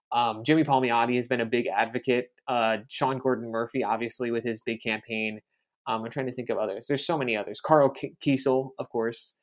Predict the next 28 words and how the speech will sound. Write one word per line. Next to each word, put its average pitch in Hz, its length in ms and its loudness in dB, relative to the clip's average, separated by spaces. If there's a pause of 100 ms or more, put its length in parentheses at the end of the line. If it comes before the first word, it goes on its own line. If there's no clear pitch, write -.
(340)
um, 123 300 -2
has 127 180 0
been 123 160 -2
doing 117 220 -2
it 107 160 -4
for 117 300 0
several 123 360 -2
years 117 240 -4
now. 123 240 -4 (220)
So, 196 100 8
I 170 140 8
mean, 170 120 4
it's 180 160 6
just, 196 320 2
um, 131 520 2
it's 151 160 -2
gonna 180 160 6
keep 147 200 0
happening, 110 460 0
you 107 80 -6
know, 107 160 -4
and 120 100 0
I 120 100 -2
think 123 160 -6
it's 117 120 -2
great 113 380 0
because 131 180 -4
it, 131 140 4